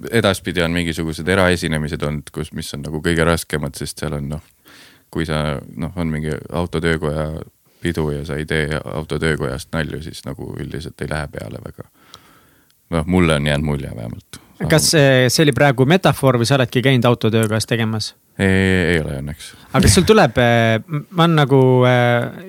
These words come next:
Speaker 2: ise, mulle hullult meeldib, äh, Tussisööte podcast ja
Speaker 1: Mhm.
Speaker 2: Harri-Mati ja Miikal Meemaa. Ja nad
Speaker 1: Mhm.
Speaker 2: rääkisid ka ühes saates just, äh,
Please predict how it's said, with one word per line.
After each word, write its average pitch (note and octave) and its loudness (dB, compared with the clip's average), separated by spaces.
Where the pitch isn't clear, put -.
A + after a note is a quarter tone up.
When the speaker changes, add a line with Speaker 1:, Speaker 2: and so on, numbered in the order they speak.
Speaker 2:
ise, D#3+ 4
mulle C#3+ 2
hullult D3 6
meeldib, A#2 2
äh, A#2 2
Tussisööte A2+ 0
podcast A#2 2
ja A2+ 6
Speaker 1:
Mhm. A2+ 4
Speaker 2:
Harri-Mati A2+ 2
ja A2 0
Miikal A#2+ 0
Meemaa. A2+ 2
Ja B2+ 2
nad C#3 6
Speaker 1:
Mhm. G2 4
Speaker 2:
rääkisid D#3+ 2
ka D3+ 8
ühes C3+ 6
saates B2 2
just, - -4
äh, A#2 -2